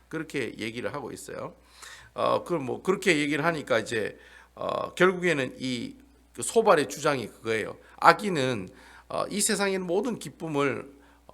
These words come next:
오래 가지지 못하기 때문에 뭐라고 결론을 내느냐면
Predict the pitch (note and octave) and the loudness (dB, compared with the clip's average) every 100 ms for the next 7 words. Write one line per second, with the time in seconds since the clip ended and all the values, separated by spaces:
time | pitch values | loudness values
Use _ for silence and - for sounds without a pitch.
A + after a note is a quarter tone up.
0 | - A3 C4+ G3 F3+ F3 C3 G2+ A#2+ C#3+ | 0 6 10 10 10 4 -2 -4 -2 -2
1 | C#3+ C3+ G#2+ F#2+ F2+ F2+ A#2 D3+ F3 - | -2 -2 -2 -2 -2 4 6 6 4 0
2 | D#3 D#3 D#3+ B2+ G#2+ G#2+ F2+ F#2 F#2+ | 0 2 0 -2 -4 -4 -6 -6 -8